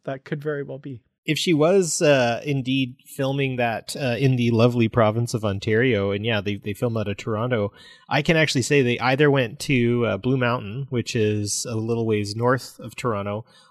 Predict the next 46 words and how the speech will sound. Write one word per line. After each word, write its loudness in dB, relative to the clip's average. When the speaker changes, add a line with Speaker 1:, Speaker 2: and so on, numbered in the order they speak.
Speaker 2:
or 2
they 4
went 2
down 2
to -2
Ellicottville -6
in, -6
uh, -6
New -6
York -8
State -4
to -12
film -10
whatever -4
they -4
were -8
doing, -8
I -6
would -4
imagine. -10
With 2
that, 0
uh, -2
I 0
guess 2
I'm 4
always 4
a 4
little 2
leery 0
about -2
off-road -2
machines, -6
uh, -2
bringing -2
it -10
back -2
to -6
Nemesis -2
again. 2
Um, -2
whenever 4
a, 2
a -2
principal -2
character 0